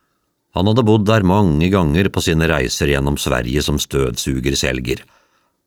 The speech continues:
Han tenkte seg om noen sekunder før han ringte. Kanskje han burde ha tenkt litt til. Men da ville det ikke ha blitt noen historie.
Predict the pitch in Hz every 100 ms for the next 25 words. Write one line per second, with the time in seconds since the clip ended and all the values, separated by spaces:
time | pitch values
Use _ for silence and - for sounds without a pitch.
0 | - 65 62 69 - - 73 71 73 73
1 | - 85 87 117 120 - 65 65 78 71
2 | - - 80 - _ _ _ _ _ _
3 | _ _ - - 98 62 - - - -
4 | - - - 117 107 110 143 - 101 107
5 | 78 - - 80 151 - _ _ _ _
6 | _ _ _ _ - 73 67 85 143 156
7 | 139 117 _ _ - 160 135 - 131 76
8 | 64 90 98 127 - 58 55 -